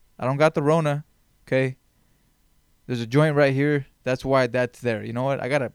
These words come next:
take a picture of that and post that on the internet so you guys believe me. But, uh, I understand how history was made. Or, I, fuck, how history was made. Yeah, how the country was made.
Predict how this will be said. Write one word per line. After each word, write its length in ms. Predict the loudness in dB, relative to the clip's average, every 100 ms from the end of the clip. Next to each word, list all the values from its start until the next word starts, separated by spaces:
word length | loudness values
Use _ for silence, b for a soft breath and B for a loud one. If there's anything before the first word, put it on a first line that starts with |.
| _
take 160 | -12 -10
a 40 |
picture 300 | -6 -6 -6
of 60 | -8
that 180 | -6 -10
and 100 | -12 -18 _
post 200 | -14 -12
that 100 | -10
on 80 | -10
the 60 | -8
internet 280 | -8 -8
so 120 | -10 -10
you 60 |
guys 120 | -10
believe 300 | -12 -12 -12
me. 160 | -14 -20 b b b b b b -4
But, 160 | 0
uh, 180 | 2 0
I 200 | 0 0
understand 520 | -2 -6 -4 -2 0
how 180 | 0 0
history 400 | 0 -4 -4 -6
was 160 | -4 -4
made. 320 | -4 -4 -6 -12 _ _ _ _ _ _ _ _ -6
Or, 200 | -4 -2
I, 140 | -2 -4 -10
fuck, 160 | -14 -12 -14
how 120 | -10 -8
history 280 | -8 -8
was 120 | -12 -12
made. 220 | -12 -6
Yeah, 240 | -2 -2 -2 _ _ -4
how 180 | -4
the 80 | -4
country 260 | -4 0 2
was 120 | 2
made. 240 | 0 -8